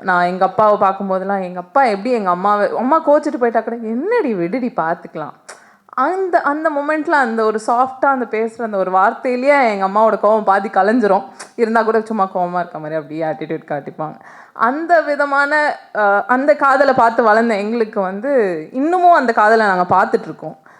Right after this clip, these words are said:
ஒண்ணும் இல்ல, ரெண்டு மூணு நாள் முன்னாடி வந்து, ரெண்டு மூணு நாள், அது ரெண்டு மாசம் ஆயிடுச்சு, சண்டை, ரெண்டு பேருக்கும் சண்டை. ரிட்டையர் ஆயிட்டாரு எங்க அப்பா, வீட்ல இருக்கிறாங்க, எப்ப பாரு சீரியல் பார்த்துட்டு இருக்காங்க, இவங்க வேலை செஞ்சுட்டு இருக்காங்க. பெண்களுக்கு தான் ரிட்டையர்மெண்ட்டே கிடையாது நம்ம ஊர்ல.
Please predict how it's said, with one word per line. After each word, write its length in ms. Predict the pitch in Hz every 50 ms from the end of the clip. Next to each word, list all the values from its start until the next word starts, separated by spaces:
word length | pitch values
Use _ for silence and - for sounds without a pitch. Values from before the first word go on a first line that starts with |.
| - - _ -
ஒண்ணும் 200 | - 285 320 339
இல்ல, 180 | 320 302 277 262
ரெண்டு 200 | 240 226 226 226
மூணு 120 | 226 220
நாள் 200 | 220 220 220 226
முன்னாடி 340 | 220 214 208 196 202 202 220
வந்து, 520 | 208 190 185 190 190 226 226 208 190 175 165 160 185 196 185 - - - - _ _ _ _ -
ரெண்டு 240 | - 220 226 262 349
மூணு 120 | 349 349 339
நாள், 160 | 339 311 285
அது 180 | 247 220 208
ரெண்டு 180 | 196 196 196 202
மாசம் 340 | 202 214 247 - - 277 226
ஆயிடுச்சு, 440 | 233 247 254 240 240 - 226 - -
சண்டை, 440 | - - 233 220 247 269 262 254 - - - - - - _ -
ரெண்டு 160 | - 214 214 208
பேருக்கும் 240 | 208 208 208 220 226
சண்டை. 300 | 226 196 180 185 190 - -
ரிட்டையர் 340 | - 233 220 220 240 240 240
ஆயிட்டாரு 300 | 226 214 202 202 196 190
எங்க 160 | 196 190 185
அப்பா, 260 | 185 180 - 202 190 196
வீட்ல 400 | 202 208 220 208 - 208 202 190
இருக்கிறாங்க, 400 | 185 185 190 180 180 180 180 185
எப்ப 200 | 208 202 208 190
பாரு 220 | 202 196 226 240 220
சீரியல் 340 | 233 214 208 208 208 180 185
பார்த்துட்டு 180 | 180 175 170 170
இருக்காங்க, 300 | 180 170 175 175 185 196
இவங்க 160 | 196 190 185
வேலை 240 | 180 180 185 196 190 -
செஞ்சுட்டு 100 | 196 165
இருக்காங்க. 280 | - 170 175 170 190
பெண்களுக்கு 400 | 190 233 240 254 254 226 208 185
தான் 140 | 185 185 180
ரிட்டையர்மெண்ட்டே 520 | 180 175 180 180 175 160 156 147 131 160 156
கிடையாது 340 | 156 147 147 147 143 139
நம்ம 220 | 139 139 139 139 143
ஊர்ல. 300 | 143 143 143 147 -